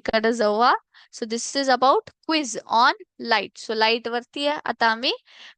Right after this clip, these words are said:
क्विझ बघूया मग. So, everybody ready? First question. When the light source gets closer to the object, the shadow will be. लाईट सोर्स ऑब्जेक्ट प्रति क्लोजर राहिलं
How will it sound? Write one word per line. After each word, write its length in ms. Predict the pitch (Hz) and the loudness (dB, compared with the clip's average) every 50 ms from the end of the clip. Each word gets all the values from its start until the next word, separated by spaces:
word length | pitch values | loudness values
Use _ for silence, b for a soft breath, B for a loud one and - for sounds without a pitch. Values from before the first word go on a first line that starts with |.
| _ _ _ - | _ _ _ -2
क्विझ 240 | 330 349 370 - 254 233 247 | 0 0 0 0 0 0 0
बघूया 300 | 220 220 208 202 208 196 | 0 2 2 0 0 0
मग. 200 | 190 160 - - _ _ | -2 -6 -12 -16 _ _
So, 160 | - - 254 240 | -8 -4 -2 -2
everybody 500 | 240 220 226 247 262 240 269 262 269 262 | -2 -2 -4 -6 -4 -4 -2 -2 0 2
ready? 280 | 262 262 269 294 330 453 466 _ _ _ _ _ _ _ _ _ _ _ _ _ - | 2 2 2 2 0 0 -2 _ _ _ _ _ _ _ _ _ _ _ _ _ 4
First 320 | 330 349 - - - - | 4 4 4 0 -4 -4
question. 400 | 294 247 233 240 - - 92 - - b b b b _ - | -4 -2 -2 -4 -6 -10 -14 -16 -20 b b b b _ -12
When 120 | 247 269 262 | -8 -4 -2
the 100 | 269 269 | 0 2
light 380 | 262 254 262 277 320 339 - | 2 2 2 2 2 -2 -4
source 400 | - - 311 302 294 285 339 - 254 | -4 -2 0 2 2 0 0 -4 -4
gets 280 | 254 269 269 269 - - | -2 -2 -2 -2 -4 -10
closer 540 | - 285 247 240 233 220 240 233 254 269 269 | -8 -6 -4 -4 -4 -4 -4 -2 0 0 0
to 100 | - 269 | -2 -2
the 120 | 240 247 - - 214 | -2 0 2 2 2
object, 440 | 220 220 220 233 220 220 214 - _ - | 0 0 -2 -4 -4 -4 -4 -6 _ -6
the 100 | 247 269 | -6 -6
shadow 640 | - - 277 233 214 214 214 220 202 233 240 240 | -4 -2 0 0 0 0 -2 -4 -6 -6 -6 -6
will 220 | 226 208 208 208 196 - | -6 -6 -8 -8 -10 -12
be. 160 | 208 208 190 - - _ _ _ _ _ _ _ _ _ _ _ _ _ _ _ _ _ _ _ _ _ _ _ - | -12 -12 -10 -12 -16 _ _ _ _ _ _ _ _ _ _ _ _ _ _ _ _ _ _ _ _ _ _ _ -8
लाईट 380 | 220 240 233 226 240 277 302 - | 0 2 4 4 4 2 -2 -4
सोर्स 480 | - - 302 254 240 233 262 - - 247 | -6 -4 -2 0 0 0 -2 -4 -6 -4
ऑब्जेक्ट 840 | 247 285 302 - - 226 220 220 233 - - 269 262 262 _ - 294 - _ _ _ _ _ _ _ _ _ _ _ _ _ _ _ _ _ - | -4 -2 -2 -2 -2 -2 -4 -4 -8 -6 -2 -2 -2 -2 _ -14 -20 -20 _ _ _ _ _ _ _ _ _ _ _ _ _ _ _ _ _ -8
प्रति 280 | 226 226 226 - 277 302 - | -8 -8 -6 -8 -12 -12 -12
क्लोजर 600 | - 269 254 247 247 262 262 277 294 302 302 - - _ 233 | -6 -2 0 2 2 2 2 2 2 2 2 0 -4 _ -10
राहिलं 400 | 240 269 240 247 240 214 214 | -10 -10 -8 -6 -4 -4 -4